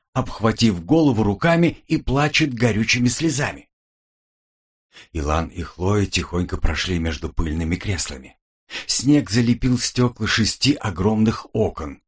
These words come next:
так что разглядеть можно было только серые стены других зданий. Жигакс поднял голову,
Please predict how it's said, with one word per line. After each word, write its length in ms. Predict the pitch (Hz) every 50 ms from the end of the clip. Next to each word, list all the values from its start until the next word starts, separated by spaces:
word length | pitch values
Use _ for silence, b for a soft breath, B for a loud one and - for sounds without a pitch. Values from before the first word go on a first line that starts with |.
| _ B B B B B
так 180 | - 110 101
что 180 | - - - 104
разглядеть 640 | 92 101 82 73 95 95 90 101 123 123 - - -
можно 320 | 104 101 95 87 - 95
было 260 | 80 73 87 82 85
только 320 | 85 - 123 135 131 - 117
серые 480 | - - - 117 117 117 117 113 107
стены 520 | 92 - - - - 139 143 143 143 117 B B B _
других 480 | 98 110 110 101 85 107 117 101 - 80
зданий. 520 | 76 73 - 90 71 69 69 65 - _ _ _ _ _ _ _ _ _ _ _ B B B B
Жигакс 640 | B 85 78 104 98 76 107 101 98 - - - -
поднял 420 | - - 98 90 78 87 87 80
голову, 540 | 76 92 120 139 139 127 117 127 120 - -